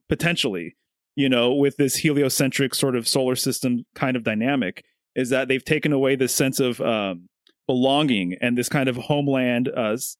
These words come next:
sacred center kind of concept by throwing things out of whack. And so now we don't have this sort of, um, pole or column or, or, or location,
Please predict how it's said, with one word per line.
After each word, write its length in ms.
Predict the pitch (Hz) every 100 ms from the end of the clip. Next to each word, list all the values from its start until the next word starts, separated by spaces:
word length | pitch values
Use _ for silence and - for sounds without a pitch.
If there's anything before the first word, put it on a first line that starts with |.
| _
sacred 420 | - - 147 151 123
center 440 | 143 135 120 120 _
kind 180 | - 135
of 80 | 117
concept 640 | - 135 139 - 92 - - _ -
by 140 | 127
throwing 440 | - 147 147 160
things 520 | 151 143 117 110 107 - _ _
out 160 | - 120
of 100 | 107
whack. 460 | 107 92 85 - - _ _
And 140 | 120 123
so 320 | - 131 127
now 280 | 127 135 151
we 120 | 147
don't 220 | 143 113
have 360 | 120 135 139 127
this 360 | 123 117 - - _
sort 300 | - 151 127
of, 200 | 123 117
um, 500 | 135 117 107 98 101 - _ _ _ _ -
pole 400 | - 165 151 127
or 140 | 117
column 520 | 113 - 151 135 120 127
or, 300 | 123 113 120
or, 240 | 117 113
or 180 | 127 131
location, 840 | 120 - 156 170 - 127 107 107